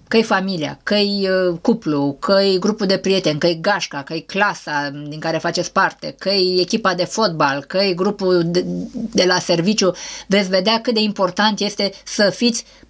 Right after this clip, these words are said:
parte integrantă din, din acest, uh, grup, inclusiv în ceea ce veți face în aceste zile.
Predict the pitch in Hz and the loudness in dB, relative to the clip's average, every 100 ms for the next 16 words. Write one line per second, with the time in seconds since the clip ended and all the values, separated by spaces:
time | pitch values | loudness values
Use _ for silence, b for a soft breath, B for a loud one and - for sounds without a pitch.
0 | _ 233 262 254 202 196 170 180 196 196 | _ -2 -2 -4 -12 -10 -8 -4 -4 -4
1 | 185 175 165 151 165 - 165 156 143 185 | -6 -6 -6 -6 -6 -4 -2 -2 -2 -4
2 | - 180 160 156 147 165 - B B - | -4 -2 0 0 0 0 0 B B 0
3 | 247 285 240 254 233 208 180 196 190 - | 2 2 2 2 2 2 0 0 -4 -2
4 | 175 180 170 160 165 185 185 233 143 | -2 0 -2 -2 -2 0 2 2 0